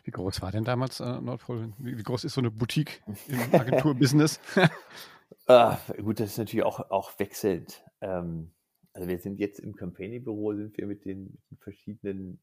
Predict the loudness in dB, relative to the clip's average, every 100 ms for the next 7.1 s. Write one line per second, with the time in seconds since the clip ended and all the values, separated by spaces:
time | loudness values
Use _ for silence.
0 | _ -16 -14 -12 -14 -14 -16 -12 -10 -10
1 | -12 -16 -14 -14 -8 -8 -8 -12 -14 -12
2 | -10 -10 _ _ _ _ _ _ _ _
3 | _ -18 -14 -12 -10 -6 -4 -4 -8 -8
4 | -8 -10 -14 -16 -18 _ -16 -14 -14 -14
5 | -14 -12 -14 -14 -12 -12 -14 -14 -14 -12
6 | -10 -8 -6 -6 -6 -8 -8 -8 -6 -6
7 | -8